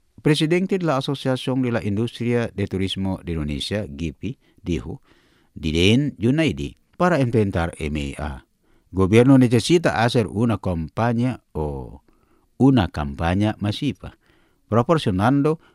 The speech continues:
a los turistas desean producto. Incluso, gobierno también tienen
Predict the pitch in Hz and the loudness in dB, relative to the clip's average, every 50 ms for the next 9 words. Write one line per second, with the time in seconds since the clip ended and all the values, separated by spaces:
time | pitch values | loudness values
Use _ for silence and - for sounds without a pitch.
0 | _ _ - 95 104 110 117 - - 120 117 160 185 - - - 175 175 156 110 | _ _ 0 2 4 4 4 2 2 2 2 2 2 0 0 0 0 0 0 0
1 | 117 127 127 - - - 95 95 98 95 - 98 101 123 127 - _ - 73 - | 0 0 0 0 -2 0 0 0 0 -2 -4 -4 -4 -4 -6 -6 _ -12 -14 -14
2 | - - - - - _ _ _ _ _ _ _ _ _ 143 156 143 107 - 120 | -14 -16 -20 -20 -20 _ _ _ _ _ _ _ _ _ 4 4 4 2 0 -2
3 | 113 - - 151 123 76 64 - - _ _ _ _ _ _ _ - 80 82 76 | -2 0 0 -2 -2 -2 -2 -8 -14 _ _ _ _ _ _ _ -4 -4 -2 2
4 | 85 101 104 110 120 127 131 - 117 117 127 127 151 185 - - - - _ _ | 4 6 6 8 6 6 4 4 2 4 4 4 2 0 -2 -8 -16 -20 _ _
5 | _ _ _ 196 214 208 170 98 87 82 95 127 - | _ _ _ 2 4 4 4 4 2 0 0 -2 -4